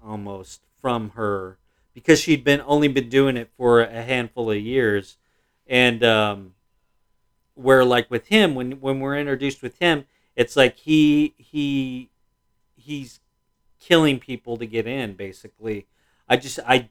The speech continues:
didn't, even, even though she did, um, ha-,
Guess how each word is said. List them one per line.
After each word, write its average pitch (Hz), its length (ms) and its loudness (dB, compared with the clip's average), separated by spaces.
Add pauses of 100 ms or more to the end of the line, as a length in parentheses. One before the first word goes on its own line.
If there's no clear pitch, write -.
didn't, 143 460 -2
even, 175 300 -4
even 208 260 -2
though 202 120 2
she - 220 -10
did, 151 640 4 (680)
um, 117 680 -4 (300)
ha-, 131 140 -20